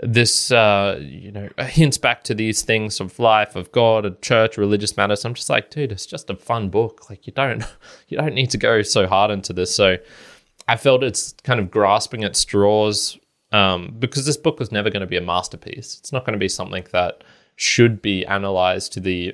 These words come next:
nth degree and, and, uh, you know, elevated to this higher status and draw out all of these, um, themes from and analyze critically and things like that. <laughs> Even though this is a book reviews channel, I,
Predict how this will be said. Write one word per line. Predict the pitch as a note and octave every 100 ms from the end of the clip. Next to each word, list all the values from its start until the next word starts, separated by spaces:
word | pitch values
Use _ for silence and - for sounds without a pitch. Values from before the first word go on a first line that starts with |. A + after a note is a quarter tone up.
| -
nth | G2+ G2+ -
degree | - F#2 F#2+ F#2 F#2+ F#2 -
and, | F2+ F2 F2 - -
and, | F#2+ F#2 F2+ - - -
uh, | - - - - -
you | G#2+ G2
know, | F2+ F2 _ _ -
elevated | G#2+ G#2+ G2+ G2+ F#2+ F#2+
to |
this | G#2 G2
higher | - G2 F#2+
status | - G2+ G2 F#2+ -
and | F#2 F#2+
draw | G#2 G#2 G2+ F#2+
out | F#2+ F#2
all | F#2+ F#2
of | F2+
these, | F#2+ F2+ - _ _ _ _ A#2+
um, | D3 A2 G2
themes | - B2+ A2+ A2 G#2+
from | - A2 G#2 G2
and | F#2+
analyze | G#2 G#2 G2+ G2 G2+ -
critically | - G#2 G2+ G#2+ G2
and | F#2
things | G2+ G2+ F#2
like | F#2
that. | G2+ G2+ - _ _ _ _ _ _ _ _ _ _ _ -
<laughs> | A#2 G#2 B2 C3
Even | A2+ B2
though | A#2+
this | A2+ A2
is | G#2+
a | G2+
book | G#2 -
reviews | A2+ G2+ G2+ G2+
channel, | - G2+ G#2 A2 G#2
I, | G2+